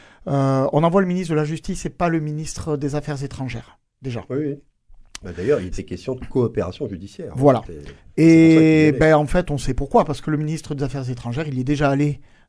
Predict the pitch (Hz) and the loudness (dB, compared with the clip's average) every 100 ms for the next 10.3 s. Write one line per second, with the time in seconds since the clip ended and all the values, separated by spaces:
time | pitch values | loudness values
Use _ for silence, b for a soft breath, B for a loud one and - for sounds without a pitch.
0 | - 123 123 127 123 - 190 202 151 139 | -8 -6 -2 -4 -4 -2 0 0 0 -2
1 | 156 143 143 - 127 120 113 104 156 160 | -2 -2 -4 -6 -6 -6 -6 -6 -4 -4
2 | 127 123 123 120 123 113 107 - 139 170 | -6 -8 -6 -6 -6 -6 -10 -6 0 4
3 | 180 226 196 165 151 - 127 139 135 123 | 6 6 6 2 -2 -4 -4 -4 -4 -4
4 | - - 127 120 131 123 143 143 123 123 | -6 -6 -8 -8 -8 -8 -8 -8 -10 -6
5 | 156 165 143 - 151 156 b b b 127 | -4 -6 -8 -8 -4 -4 b b b -10
6 | 143 139 147 147 135 123 139 127 170 247 | -8 -4 0 0 0 -6 -6 -2 -2 -2
7 | 113 - 151 - 180 185 185 185 254 - | -6 -2 0 2 4 4 2 0 -2 0
8 | 170 156 196 165 143 - 135 165 160 131 | 2 2 0 -2 -4 -2 -2 0 0 0
9 | 139 135 147 139 180 147 139 135 165 139 | -4 -6 -6 -2 -2 -2 -2 -4 -4 -4
10 | 131 123 123 | -4 -6 -8